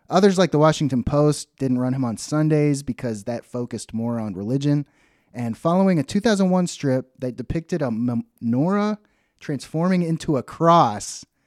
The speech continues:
some readers took th-, this as Hart implying Christianity was superior to Judaism. In a press release, Hart apologized if the cartoon caused any offense.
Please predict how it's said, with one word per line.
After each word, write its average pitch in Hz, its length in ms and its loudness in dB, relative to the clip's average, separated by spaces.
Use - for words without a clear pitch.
some 180 360 0
readers 175 360 2
took 151 280 -4
th-, 160 200 -4
this 143 340 -2
as - 220 -10
Hart 147 280 -4
implying 135 420 -2
Christianity 131 680 -4
was 104 180 -8
superior 135 680 -6
to 110 100 -8
Judaism. 95 800 -8
In 233 120 0
a 208 60 0
press 190 320 2
release, 151 320 0
Hart 151 220 -2
apologized 117 680 -4
if 113 120 -12
the 113 60 -10
cartoon 117 460 -8
caused 104 300 -12
any 98 180 -8
offense. - 680 -16